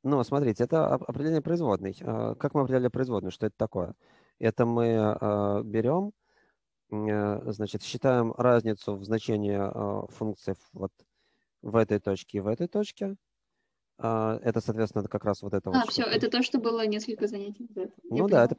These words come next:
Speaker 1: это, это, это просто это в
Speaker 2: Хорошо.
Speaker 1: точности определение производной. Значит, в точности определение производной. А, значит, ну, э, смотрите,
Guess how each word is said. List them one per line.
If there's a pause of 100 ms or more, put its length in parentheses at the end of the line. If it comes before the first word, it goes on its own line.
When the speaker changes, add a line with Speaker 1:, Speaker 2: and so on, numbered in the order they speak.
Speaker 1:
это,
это,
это
просто
это
в
Speaker 2:
Хорошо.
Speaker 1:
точности
определение
производной.
Значит,
в
точности
определение
производной. (680)
А, (100)
значит,
ну,
э,
смотрите,